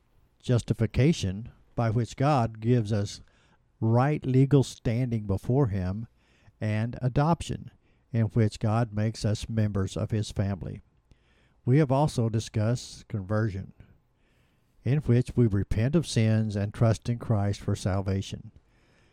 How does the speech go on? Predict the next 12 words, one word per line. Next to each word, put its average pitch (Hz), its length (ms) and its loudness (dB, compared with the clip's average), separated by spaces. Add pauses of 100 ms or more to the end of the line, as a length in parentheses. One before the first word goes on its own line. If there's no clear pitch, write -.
(400)
These 147 200 6
events 120 400 2
will 120 160 4
occur 110 600 2
in 113 100 -4
the 110 100 -2
beginning 104 540 -2
of 98 120 -4
our 92 80 0
Christian 98 380 -4
lives. 101 600 -6 (1700)
Sanctification, - 1200 -2